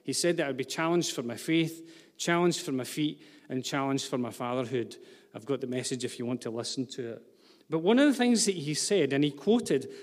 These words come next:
First Timothy chapter one, verse eighteen, he says, "This charge I commit unto thee, son Timothy, according to the prophecies which went before thee,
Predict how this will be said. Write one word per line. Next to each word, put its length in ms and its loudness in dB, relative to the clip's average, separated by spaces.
First 320 -4
Timothy 540 -2
chapter 480 -2
one, 320 0
verse 340 -2
eighteen, 440 -4
he 60 -2
says, 280 -2
"This 240 2
charge 520 0
I 120 4
commit 360 4
unto 300 4
thee, 260 0
son 280 0
Timothy, 640 -2
according 600 4
to 120 0
the 100 0
prophecies 920 0
which 240 -6
went 220 2
before 340 0
thee, 300 -4